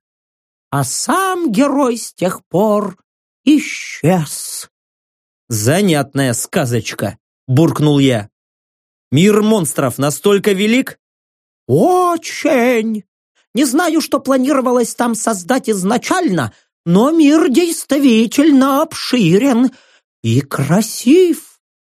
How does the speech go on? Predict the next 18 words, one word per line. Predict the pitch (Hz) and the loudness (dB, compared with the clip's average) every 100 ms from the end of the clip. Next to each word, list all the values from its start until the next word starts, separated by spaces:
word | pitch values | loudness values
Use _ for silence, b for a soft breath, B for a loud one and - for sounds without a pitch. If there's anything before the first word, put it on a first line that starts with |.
| _ _ - | _ _ -6
По-своему | 392 - 320 160 196 254 311 349 339 381 - | -4 -2 2 4 4 4 2 0 -2 -2 -2
очень | 214 320 339 392 - - 277 196 175 | 0 2 2 0 -4 -2 0 0 0
красив». | - 226 220 - - 170 143 - - _ _ _ _ _ _ _ - | -4 -2 -2 -4 -2 -2 -2 -6 -20 _ _ _ _ _ _ _ -4
«Так | 160 - - | -4 -4 -6
как | 233 226 | -6 -4
туда | - 185 | -2 -2
попасть? | 170 185 190 131 - - _ _ _ _ _ - | 0 -2 -2 -4 -6 -18 _ _ _ _ _ -4
Ведь | 127 165 | -2 0
ранги | 185 226 202 147 | 0 0 -2 -2
уже | 143 131 151 | -2 0 0
не | 156 | 2
решают. | 190 185 - 208 196 - - _ _ _ | 0 0 -2 0 -2 -4 -14 _ _ _
Мир | - 147 185 254 | 0 2 4 4
монстров | 262 226 190 - 214 202 | 2 2 0 -2 -2 -2
закрыт. | 240 240 180 151 147 - _ _ _ _ _ _ | -4 -2 2 2 0 -6 _ _ _ _ _ _
Систему | - 247 247 - 196 254 | -4 -2 -2 0 2 2
не | 285 | 2
попросишь. | 285 302 233 185 143 - 123 - | 0 -2 2 2 2 0 -4 -6